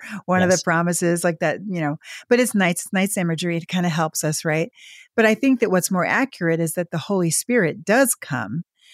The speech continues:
Speaker 1: and the, the Spirit empowers our work. It's, it kind of, it can become the tie that exists between us. It can guide us.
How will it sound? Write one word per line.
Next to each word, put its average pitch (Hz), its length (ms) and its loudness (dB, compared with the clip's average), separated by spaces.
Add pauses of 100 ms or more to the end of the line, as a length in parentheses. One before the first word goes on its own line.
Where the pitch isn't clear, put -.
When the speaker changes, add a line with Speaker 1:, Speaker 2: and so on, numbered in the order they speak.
(280)
Speaker 1:
and 180 340 2
the, 170 340 -4
the 175 80 -2
Spirit 220 420 2
empowers 165 840 0
our 156 160 0
work. 160 260 -2
It's, 160 160 -8
it 170 60 -8
kind 202 220 -2
of, 165 120 -4 (540)
it 214 200 4
can 214 180 2
become 196 500 -2
the 180 100 0
tie 180 800 -2 (500)
that 185 100 0
exists 180 480 -2
between 196 480 -2
us. 147 320 -6
It - 140 -10
can 185 240 -2
guide 180 480 0
us. - 560 -8